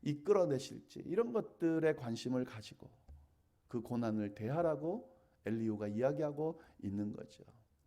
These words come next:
다르잖아요, 완전히. 예, 이것이 오늘 우리에게 하시는, 엘리후를 통해 하는 하나님의 음성입니다. 여러분,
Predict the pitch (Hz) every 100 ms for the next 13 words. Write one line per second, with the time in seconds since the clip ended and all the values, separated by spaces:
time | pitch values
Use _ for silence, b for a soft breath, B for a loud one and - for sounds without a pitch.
0 | - - 143 190 147 123 117 104 101 101
1 | 101 104 101 - - _ _ _ _ _
2 | _ _ _ - 110 104 95 - _ _
3 | _ 120 131 139 127 120 - 196 180 151
4 | 131 147 180 147 131 113 113 - 110 101
5 | 104 - b b b b - - - 120
6 | 131 139 123 117 110 107 104 104 104 220
7 | 202 165 151 143 139 B B - 113 123
8 | 165 156 113 101 - - - - _ _
9 | - _ _ - - 131 160 180 160 107